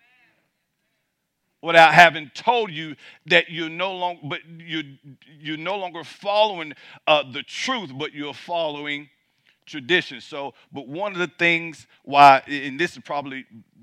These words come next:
the most important, uh, why we have to stay in agreement with the word is because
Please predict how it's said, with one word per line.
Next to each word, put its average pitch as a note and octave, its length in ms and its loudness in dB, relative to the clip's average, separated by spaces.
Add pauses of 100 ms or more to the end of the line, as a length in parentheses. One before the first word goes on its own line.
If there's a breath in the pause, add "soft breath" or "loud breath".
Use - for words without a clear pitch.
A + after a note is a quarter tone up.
(160)
the A2+ 80 -14
most D3+ 360 -10
important, C3+ 380 -14 (360 soft breath)
uh, B2 120 -2
why C#3+ 300 -4
we C#3 220 -6
have F3 400 0
to D3+ 120 -20
stay D3+ 200 0
in C#3 80 -2
agreement C3+ 320 -12
with B2 120 -16
the A2+ 60 -16
word B2+ 260 -10 (340 loud breath)
is D3 140 -2
because C#3+ 380 -6